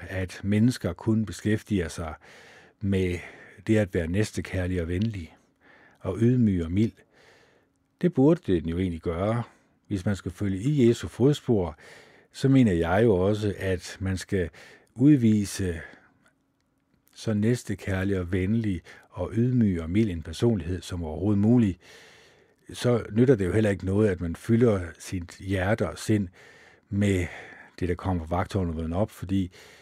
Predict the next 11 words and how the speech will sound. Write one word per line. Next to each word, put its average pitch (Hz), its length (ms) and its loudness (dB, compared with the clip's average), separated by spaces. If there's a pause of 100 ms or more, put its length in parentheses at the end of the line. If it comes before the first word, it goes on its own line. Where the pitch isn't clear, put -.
(220)
det 101 120 -2
handlede 107 420 0
meget 90 360 0
om 98 360 -2
Armageddon, 92 680 -2 (420)
om 87 160 -6
den 95 160 -2
her 92 260 -2
kæmpestore 104 680 -2
krig, 95 420 2
hvor, 85 300 -2